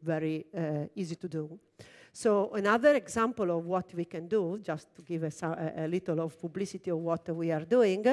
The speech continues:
is something to understand, uh, uh, the behavior of people.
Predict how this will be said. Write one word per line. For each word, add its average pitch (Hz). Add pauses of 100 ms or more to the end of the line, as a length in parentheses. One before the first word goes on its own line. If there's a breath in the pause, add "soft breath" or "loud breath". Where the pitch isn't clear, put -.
(480 loud breath)
is 214
something 240
to 247
understand, 233
uh, 311 (480 loud breath)
uh, 208
the 233
behavior 269
of 233
people. 170